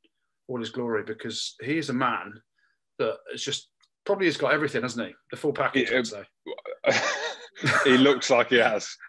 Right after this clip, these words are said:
Speaker 2: He looks like he has. And, look, some people are complaining about Duhan van der Merwe playing because of his South African blood, heritage. He's South
Speaker 1: Uh,
Speaker 2: African,
Speaker 1: uh,
Speaker 2: effectively.
Speaker 1: uh,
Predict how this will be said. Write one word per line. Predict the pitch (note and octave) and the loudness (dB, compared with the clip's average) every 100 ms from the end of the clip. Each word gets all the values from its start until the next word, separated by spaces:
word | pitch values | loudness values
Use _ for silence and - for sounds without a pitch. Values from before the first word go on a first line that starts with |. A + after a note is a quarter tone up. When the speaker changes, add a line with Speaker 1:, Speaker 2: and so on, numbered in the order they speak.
| - | 0
Speaker 2:
He | - | 2
looks | A#2 C3 B2+ | 2 2 0
like | A#2 | -2
he | - | 0
has. | B2+ A#2 | 0 0
And, | C#3 C#3+ E3 F3 | 0 -2 -2 2
look, | F3 C#3+ | 2 2
some | G#3 | -2
people | F#3+ D#3+ | 0 -2
are | |
complaining | C#3+ C3+ D#3+ E3+ D#3 A#2+ | -6 -4 -2 -2 -2 -6
about | A#2 A2+ G#2+ | -4 -4 -4
Duhan | B2+ A2 | -4 -4
van | A#2 | -4
der | A2+ | -2
Merwe | A2+ A2 A2+ G#2 - _ | -2 -2 0 -2 -2 _
playing | C3+ C#3 D#2 - _ - | 2 2 2 -6 _ -16
because | - F#2+ G#2 | -12 -8 -8
of | E2+ - | -8 -2
his | A2+ | -2
South | - A#2 G2+ | 2 2 4
African | A2+ - G#2+ A2 G2+ F#2 _ _ _ _ _ - | 2 0 -2 2 2 0 _ _ _ _ _ 2
blood, | C#3 A#2+ - | 6 6 4
heritage. | - C#3+ C3+ - G2 E2+ - - _ | 0 2 2 0 -6 -8 -14 -16 _
He's | C#3 A#2+ | -4 4
South | C3 - | 6 6
Speaker 1:
Uh, | |
Speaker 2:
African, | - - G#2+ | 4 2 0
Speaker 1:
uh, | F3+ | 2
Speaker 2:
effectively. | F#2+ - - F#3+ | 2 -2 -2 0
Speaker 1:
uh, | D#3+ | 0